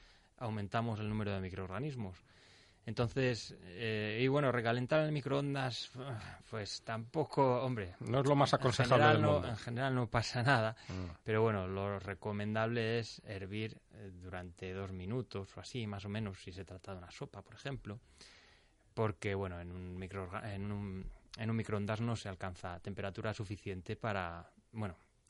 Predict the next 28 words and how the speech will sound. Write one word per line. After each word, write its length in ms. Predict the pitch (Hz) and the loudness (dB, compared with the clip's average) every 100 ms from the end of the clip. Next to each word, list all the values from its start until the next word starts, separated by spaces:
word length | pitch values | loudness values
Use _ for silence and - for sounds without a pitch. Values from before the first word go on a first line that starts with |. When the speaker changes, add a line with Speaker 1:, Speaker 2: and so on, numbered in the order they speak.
| - - - 127 | -20 -20 -20 -16
Speaker 1:
eh, 80 | |
se 120 | 113 95 | -14 -6
puede 240 | 117 104 | -2 -2
alcanzar, 420 | 98 92 - 127 | -2 -6 -2 -2
claro, 220 | 110 120 | 0 -2
si 80 | 92 | -2
le 80 | 92 | -6
dejamos 380 | 87 110 98 95 | -6 -6 -4 -4
ahí 180 | 98 98 | -4 -2
diez 160 | 98 | -4
minutos, 640 | 95 110 131 101 - - - - | -2 -2 -4 -6 -6 -8 -10 -10
<laughs> 160 | - - | -10 -8
pero 120 | - | -4
normalmente 540 | 104 104 104 104 98 107 | -2 0 0 0 -2 0
calentamos 440 | 104 95 101 104 | 0 0 -2 -2
hasta 300 | 101 - 95 | -4 -4 -6
que 120 | 87 | -6
está 380 | 87 - 92 92 | -10 -6 -4 -4
listo 300 | 92 92 104 | -6 -8 -6
para 220 | 95 92 | -4 -4
comer 340 | 85 90 87 95 | -6 -8 -8 -8
y 200 | 98 85 | -8 -10
ya 100 | 90 - | -12 -12
está. 260 | - 123 - - - - - - - - _ _ _ | -8 -8 -8 -20 -20 -20 -20 -20 -20 -20 _ _ _
Eh, 760 | - 139 131 123 117 110 107 104 | -4 2 4 6 4 4 2 0
hemos 180 | 107 104 | 0 0
dicho 260 | 110 - 117 | -2 0 2
lavar, 420 | 110 117 143 | 4 4 4